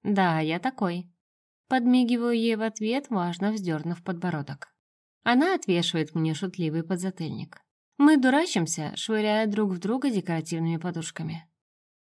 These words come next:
Оба слетаем с кровати, поправляем одежду. Лизка заплетает длинные волосы в косу и откидывает за спину, чтобы не мешались.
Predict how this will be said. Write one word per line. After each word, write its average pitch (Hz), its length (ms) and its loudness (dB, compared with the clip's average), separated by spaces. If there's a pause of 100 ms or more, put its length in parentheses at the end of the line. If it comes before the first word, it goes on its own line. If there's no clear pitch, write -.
(180)
Оба 233 340 8
слетаем 208 560 2
с 185 80 -4
кровати, 180 600 -2
поправляем 156 580 -4
одежду. 165 580 -2 (440)
Лизка 262 360 4
заплетает 185 800 0
длинные 185 520 4
волосы 185 360 -2
в - 80 -16
косу 214 540 -4 (140)
и 226 80 2
откидывает 226 580 2
за 208 140 0
спину, 240 380 -2
чтобы 185 300 -2
не 190 140 4
мешались. 165 640 -4